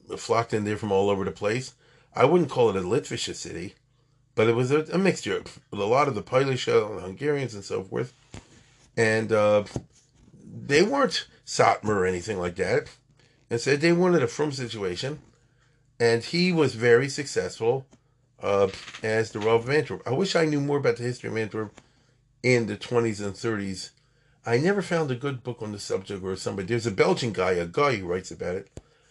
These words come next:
but I can't read the Flemish, you know. Um, and usually the most treatments of Antwerp are very superficial. I've never been in Belgium. I wanted to go,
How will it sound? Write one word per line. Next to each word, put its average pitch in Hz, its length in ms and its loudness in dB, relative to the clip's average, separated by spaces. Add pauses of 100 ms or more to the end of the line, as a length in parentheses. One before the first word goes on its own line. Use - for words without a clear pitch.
(180)
but - 100 -2
I - 40 0
can't 127 240 -2
read 107 160 -4
the 98 80 -4
Flemish, 135 500 -4
you - 80 -8
know. 90 220 -4 (560)
Um, 101 460 -4 (760)
and 107 460 0 (420)
usually 170 440 2
the 127 120 -2
most 143 220 2
treatments 117 380 -6
of 107 120 -6
Antwerp 120 320 -2
are 95 40 -10
very 113 160 -4
superficial. 104 540 -6
I've 135 220 4
never 147 200 4
been 113 200 2
in 104 80 0
Belgium. 101 360 0
I 123 80 4
wanted 127 260 4
to 110 80 -4
go, 98 320 0